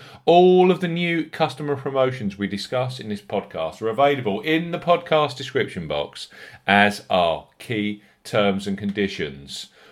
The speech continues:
for all the offers that we mention. Let's start with one of the most popular free spins promotions of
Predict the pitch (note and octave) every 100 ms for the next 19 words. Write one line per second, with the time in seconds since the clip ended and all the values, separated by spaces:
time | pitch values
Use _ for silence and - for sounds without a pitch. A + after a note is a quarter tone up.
0 | _ - - - A2 A2 A#2+ B2+ B2+ A#2
1 | A2+ G#2+ G#2 - E2 D2 - G#2 G2 F2+
2 | F2+ G2+ G#2 - E2+ F#2 A2 - - B2+
3 | A2+ A2+ F#2 D#2+ F2+ E2+ E2 E2+ E2 -
4 | - - - A#2 A#2 A2+ A2 - A2+ G#2
5 | G2+ G2 E2 D#2+ D#2+ D2 D2+ F#2+ _ _
6 | _ _ - D#3+ D#3+ D#3+